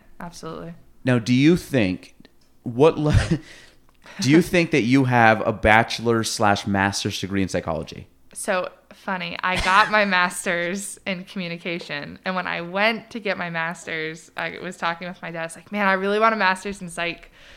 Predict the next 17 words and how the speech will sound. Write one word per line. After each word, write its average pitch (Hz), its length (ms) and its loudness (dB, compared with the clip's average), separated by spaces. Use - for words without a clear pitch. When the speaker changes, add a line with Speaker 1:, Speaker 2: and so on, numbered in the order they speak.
Speaker 1:
He's 226 160 -6
like, 285 140 -2
"What 254 520 0
are 320 60 0
you 247 140 -2
gonna 220 200 -8
do 202 260 0
with 285 120 -4
a 214 60 -6
master's 196 520 -2
in 190 100 -12
psych?" 185 260 -6
I 202 60 -2
was 226 80 -2
like, 233 200 -6
"You 240 200 2
were 539 200 8